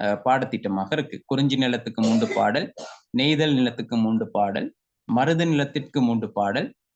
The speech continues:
பாலை நிலத்துக்கு ஒரு பாடல் அடங்கலாக மொத்தமாக என்ன செய்யப்படும்னு சொன்னால் பத்து பாடல்கள் தரப்படும். அதற்கு பிறகு என்னண்டா,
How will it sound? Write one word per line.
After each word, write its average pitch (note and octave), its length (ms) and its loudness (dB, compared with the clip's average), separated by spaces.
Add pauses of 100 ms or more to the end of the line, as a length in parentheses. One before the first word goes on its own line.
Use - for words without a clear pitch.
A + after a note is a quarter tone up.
(140)
பாலை C#3 340 4
நிலத்துக்கு A#2 540 -4 (440)
ஒரு C3+ 240 0
பாடல் B2 360 2
அடங்கலாக A2 840 0 (320)
மொத்தமாக B2+ 560 0
என்ன B2 120 2
செய்யப்படும்னு G2+ 520 -2
சொன்னால் G#2+ 380 -2 (280)
பத்து - 340 -2
பாடல்கள் A2 640 0 (380)
தரப்படும். - 480 -4 (1500)
அதற்கு A3 520 0
பிறகு C#3 320 2
என்னண்டா, G2+ 360 2